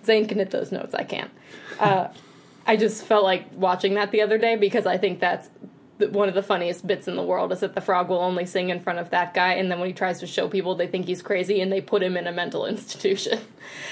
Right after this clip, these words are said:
Uh, there you have old cartoons for you, stuff that we couldn't get away with today, but anywho, it's, I just think that singing frog is the funniest thing in the world.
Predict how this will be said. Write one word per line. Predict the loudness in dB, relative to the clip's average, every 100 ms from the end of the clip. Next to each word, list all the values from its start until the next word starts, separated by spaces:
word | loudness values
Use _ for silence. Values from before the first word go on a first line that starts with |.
| -14 -10 0
Uh, | 2 4 2 -4 -6 2
there | 4 6
you | 4
have | 4 2 0 0
old | 4 4 4
cartoons | 4 4 6 4 4 0
for | -2 0
you, | 0
stuff | 0 0 0 0
that | 0
we | 0
couldn't | 0 0
get | 0
away | 2 2 2
with | -2 -6
today, | -4 -2 0
but | 0 0
anywho, | 0 -2 -2 -4 -6 -20 -20 -20 _ -20 _ -18 -6
it's, | -6 -6 -2
I | -2
just | -2 -6
think | -4
that | -4 -4
singing | -4 -6 -4
frog | -4 -2
is | -6
the | -6
funniest | -6 -6 -6
thing | -6 -6
in |
the | -4
world. | -4 -4 -6